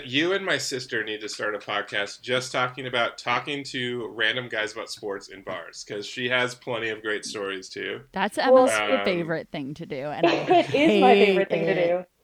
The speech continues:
Speaker 2: I hate it.
Speaker 1: Oh, wait, there's one more story that Emma needs to tell about when we were in Phoenix. Absolutely, at the Coug, the, like, official Coug party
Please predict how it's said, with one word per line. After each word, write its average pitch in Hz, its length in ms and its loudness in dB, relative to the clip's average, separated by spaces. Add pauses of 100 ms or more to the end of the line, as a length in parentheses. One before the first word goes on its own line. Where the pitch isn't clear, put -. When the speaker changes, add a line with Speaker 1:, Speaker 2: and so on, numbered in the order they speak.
(100)
Speaker 2:
I 165 140 -4
hate 165 340 -2 (160)
it. 151 200 -6
Speaker 1:
Oh, 151 340 4 (600)
wait, 147 260 0
there's 175 280 6
one 170 260 2
more 151 160 0
story 135 280 0
that 127 120 2
Emma 123 140 0
needs 120 160 -4
to 113 60 -12
tell 117 240 -2
about 113 180 -4
when 113 120 -8
we 117 60 -6
were 113 80 -6
in 110 40 -12
Phoenix. 113 500 -8
Absolutely, 123 800 -4
at 117 140 -4
the 110 100 -8
Coug, 127 440 -6 (140)
the, 120 200 -2
like, 120 200 -2
official 139 320 -6
Coug 135 260 -8
party 120 580 -2